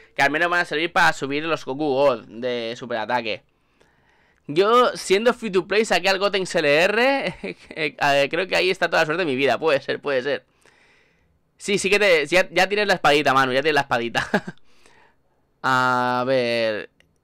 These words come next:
Yo transmito a cuatrocientos veinte, that class. <laughs> Pero Simon, tú es que estás en otro nivel, tío. Tú emitas como emitas, eres un crack.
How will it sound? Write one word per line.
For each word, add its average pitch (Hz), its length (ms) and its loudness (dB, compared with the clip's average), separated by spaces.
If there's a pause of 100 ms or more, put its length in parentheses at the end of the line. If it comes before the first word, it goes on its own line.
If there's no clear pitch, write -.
(400)
Yo 147 120 -8
transmito 196 380 0
a - 20 4
cuatrocientos 170 640 2
veinte, 151 440 2
that 143 220 2
class. 143 380 -2 (420)
<laughs> - 440 -8
Pero 160 160 4
Simon, 185 260 0
tú 170 80 -2
es - 60 -8
que 196 60 -2
estás 185 180 -2
en 185 80 0
otro 180 160 0
nivel, 131 320 2
tío. 120 180 0
Tú 143 100 -2
emitas 170 300 2
como 156 160 0
emitas, 147 260 -2
eres 135 280 -6
un 107 100 -12
crack. 107 320 -8